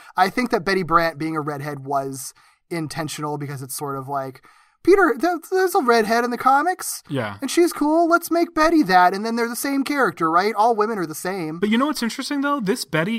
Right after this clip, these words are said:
Speaker 2: isn't not Betty. You know, like, she has the demeanor of Betty Brant, in
Speaker 1: That's
Speaker 2: that
Speaker 1: a good
Speaker 2: she
Speaker 1: point.
Speaker 2: is kind of worried, like, she worries,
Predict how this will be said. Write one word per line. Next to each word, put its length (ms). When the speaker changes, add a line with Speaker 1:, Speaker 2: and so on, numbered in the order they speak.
Speaker 2:
isn't 260
not 380
Betty. 420
You 100
know, 140
like, 160
she 200
has 440
the 140
demeanor 480
of 240
Betty 200
Brant, 540
in 80
Speaker 1:
That's 140
Speaker 2:
that 80
Speaker 1:
a 20
good 60
Speaker 2:
she 40
Speaker 1:
point. 200
Speaker 2:
is 160
kind 320
of 160
worried, 440
like, 180
she 180
worries, 560